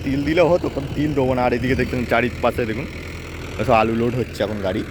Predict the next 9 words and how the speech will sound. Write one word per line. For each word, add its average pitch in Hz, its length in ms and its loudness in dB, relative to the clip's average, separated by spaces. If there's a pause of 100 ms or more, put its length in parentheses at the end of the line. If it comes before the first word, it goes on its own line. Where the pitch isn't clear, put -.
(1080)
আর 98 380 4 (1400)
এই 135 120 4
দেখতে 143 220 2
পাচ্ছেন 127 300 0
যে 127 100 0
চালাচ্ছে 127 540 0 (260)
সে 127 80 0
হচ্ছে 123 320 0
আর 123 120 4